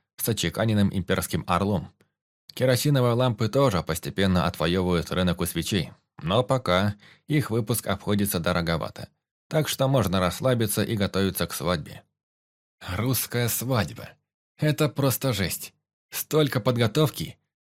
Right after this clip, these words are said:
затем бесконечные ритуалы, обряды, обычаи – Заунывная служба с тяжелой венчальной короной на голове,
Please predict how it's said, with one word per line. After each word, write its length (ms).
затем 340
бесконечные 600
ритуалы, 640
обряды, 720
обычаи – 720
Заунывная 640
служба 420
с 60
тяжелой 540
венчальной 480
короной 340
на 120
голове, 500